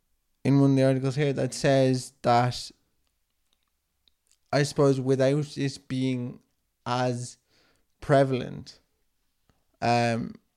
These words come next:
Toy Story as a franchise has, um, dabbled in it i-, in previous films. Um, I can't for the life of me remember the name of the, um, penguin in the original one.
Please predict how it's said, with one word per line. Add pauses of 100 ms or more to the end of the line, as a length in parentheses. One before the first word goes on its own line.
Toy
Story
as
a
franchise
has, (600)
um, (880)
dabbled
in (1040)
it
i-,
in
previous
films. (400)
Um,
I
can't (140)
for
the
life
of
me
remember
the
name
of
the, (560)
um, (440)
penguin (680)
in
the
original
one.